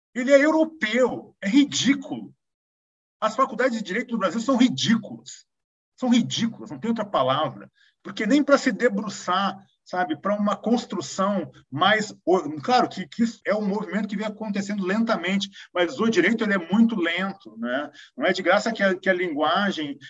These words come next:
da psicologia, da psicanálise, a linguagem da história, a linguagem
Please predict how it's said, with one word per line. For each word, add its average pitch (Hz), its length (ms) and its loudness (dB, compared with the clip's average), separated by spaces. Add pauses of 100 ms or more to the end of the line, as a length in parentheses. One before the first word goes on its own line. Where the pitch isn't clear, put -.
(140)
da 165 200 4
psicologia, 160 920 -4
da 139 120 0
psicanálise, 143 920 0
a 143 40 2
linguagem 143 460 0
da 139 100 2
história, 143 600 0
a 127 40 -2
linguagem 147 520 0